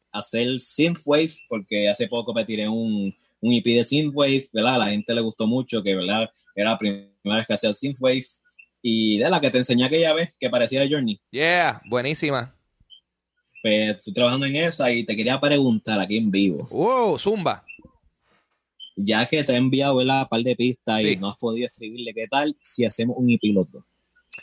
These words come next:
Speaker 2: Cabrón, ¿tú sabes qué? Yo no me opongo a eso. Yo siento que se puede inventar algo. Papi, eso tú y yo tenemos que, mira, mira, por los D Ms, mira.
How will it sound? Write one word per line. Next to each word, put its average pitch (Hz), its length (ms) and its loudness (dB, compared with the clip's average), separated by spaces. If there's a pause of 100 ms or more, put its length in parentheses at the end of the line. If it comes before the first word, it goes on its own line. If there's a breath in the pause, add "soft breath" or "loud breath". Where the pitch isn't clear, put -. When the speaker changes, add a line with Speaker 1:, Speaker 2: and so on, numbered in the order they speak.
(220 loud breath)
Speaker 2:
Cabrón, 151 500 -16 (140)
¿tú - 100 -18
sabes 127 260 -6
qué? 320 220 -2 (880)
Yo 117 140 -4
no 165 100 -2
me 190 80 -6
opongo 143 440 -2
a 120 160 0
eso. 98 800 -6 (260 soft breath)
Yo 135 100 -6
siento 160 280 -6
que 156 100 -4
se 151 140 -4
puede 147 220 -2
inventar 139 460 2 (240)
algo. 104 420 -8 (180 soft breath)
Papi, 196 220 -6
eso 185 220 -4
tú 196 100 -6
y 196 40 -2
yo 196 120 0
tenemos 180 320 -2
que, 170 100 -4
mira, 170 260 0
mira, 165 360 2 (180)
por 151 140 0
los 147 200 -2
D 151 300 0
Ms, 147 220 -8
mira. 143 260 0